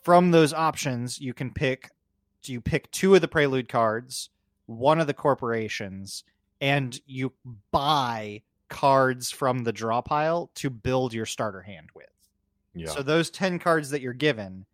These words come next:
Speaker 1: are not, you're not guaranteed to get all ten of those. You may get none of them, but you, like, your starter, your corporation and your Prelude cards may give you a certain amount of cash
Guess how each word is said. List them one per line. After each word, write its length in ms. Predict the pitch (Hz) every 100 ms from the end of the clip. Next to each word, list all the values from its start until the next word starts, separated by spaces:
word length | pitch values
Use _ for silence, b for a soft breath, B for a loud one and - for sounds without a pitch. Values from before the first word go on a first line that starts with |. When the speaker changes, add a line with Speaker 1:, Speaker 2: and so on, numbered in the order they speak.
| _ _ _ _ -
Speaker 1:
are 100 | 117
not, 420 | 113 143 143 147 _ _ _ _ _ 127
you're 140 | 135
not 260 | 160 131 113
guaranteed 640 | 151 143 123 - 139 120
to 40 |
get 100 | 113
all 120 | 117 110
ten 200 | - 120
of 100 | 101
those. 380 | 90 - - 127
You 140 | 131 131
may 260 | 135 165
get 220 | 143 139
none 220 | 127 135 110
of 120 | -
them, 100 | - _ _ _ _ _ 117
but 320 | 127 123 123
you, 300 | 123 131 131
like, 260 | 127 127 131
your 120 | 131
starter, 280 | - 196 160
your 140 | 151
corporation 800 | - 185 151 165 170 - 120 123
and 120 | 139 117
your 80 |
Prelude 400 | - 202 165 131
cards 340 | - 117 117 110
may 160 | 127
give 220 | 113 120 117
you 240 | 120 127
a 80 | 131
certain 240 | 127 113
amount 180 | 123 139
of 60 | -
cash 520 | 226 95 - -